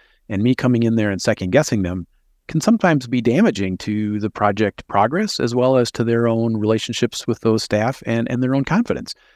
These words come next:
And by staying out of the way and making myself available to help when they need it really does a good thing for keeping the team moving along and everyone professionally developing and having self-confidence and feeling good about what they do.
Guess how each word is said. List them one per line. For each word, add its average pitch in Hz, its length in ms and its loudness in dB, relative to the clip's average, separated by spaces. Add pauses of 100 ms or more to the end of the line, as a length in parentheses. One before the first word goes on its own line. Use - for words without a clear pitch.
(160)
And 113 160 -2
by 117 120 2
staying 151 360 2
out 139 160 2
of 123 60 2
the 117 60 0
way 151 280 4
and 107 160 -2
making 117 300 0
myself 113 380 0
available 101 440 0
to - 140 -6
help 107 300 -4 (240)
when 101 240 -2
they 95 140 0
need 131 280 2
it - 240 -4 (400)
really 110 340 4
does 98 240 2
a 92 80 0
good 90 220 0
thing 95 180 0
for - 140 -6
keeping 92 320 -4
the 85 80 -4
team 90 400 -4 (380)
moving 107 360 2
along 92 460 0
and 85 160 -2
everyone 87 260 -2
professionally 85 540 -2
developing 85 500 -4
and 80 80 0
having 85 300 -6
self-confidence 82 800 -2
and 80 100 -8
feeling 78 260 -4
good 78 140 -2
about 69 280 -8
what - 140 -14
they 65 120 -10
do. - 260 -8